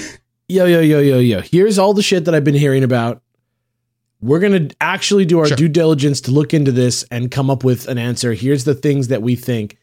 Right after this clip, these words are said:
Speaker 1: Tell me how this is any different, Mathis, than the report that we just
Speaker 2: It is the,
Speaker 1: got,
Speaker 2: it is
Speaker 1: like,
Speaker 2: the, look,
Speaker 1: maybe
Speaker 2: it is very
Speaker 1: a month
Speaker 2: evident.
Speaker 1: or two ago.
Speaker 2: It is the same thing from
Speaker 1: Yeah.
Speaker 2: fucking nineteen fifty-four to right now.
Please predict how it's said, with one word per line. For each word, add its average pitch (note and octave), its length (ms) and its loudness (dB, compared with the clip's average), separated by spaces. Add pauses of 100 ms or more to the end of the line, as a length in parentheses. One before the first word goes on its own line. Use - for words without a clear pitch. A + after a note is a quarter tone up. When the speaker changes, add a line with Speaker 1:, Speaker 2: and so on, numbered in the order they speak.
(840)
Speaker 1:
Tell A3 200 0
me C4 120 2
how A3 140 2
this G3+ 180 0
is F#3 100 2
any D#3 220 2
different, C#3 340 0
Mathis, B2 420 -4
than B2 340 -2
the B2 160 -2
report B2+ 400 -2
that A2+ 120 -2
we B2+ 120 0
just B2 320 -2
Speaker 2:
It G3 60 0
is A3+ 100 0
the, C3 80 0
Speaker 1:
got, B2 240 -2
Speaker 2:
it C4+ 100 0
is E3 140 0
Speaker 1:
like, D#3+ 100 0
Speaker 2:
the, - 200 -14
look, D3 100 0
Speaker 1:
maybe B2 160 0
Speaker 2:
it B2+ 100 2
is A#2+ 160 4
very F3 320 2
Speaker 1:
a B2 40 0
month B2 120 0
Speaker 2:
evident. D3 220 0
Speaker 1:
or G#2+ 40 -4
two D3 140 4
ago. D3 340 0 (360)
Speaker 2:
It E3+ 100 2
is D3+ 140 0
the C#3 100 0
same F3+ 380 0
thing E3+ 440 -2 (240)
from F3+ 120 2
Speaker 1:
Yeah. A2+ 100 0
Speaker 2:
fucking C#3+ 380 -2
nineteen G#3 400 0
fifty-four F3 840 -2 (300)
to F3+ 100 0 (180)
right C#3+ 280 -2
now. G#2 360 -4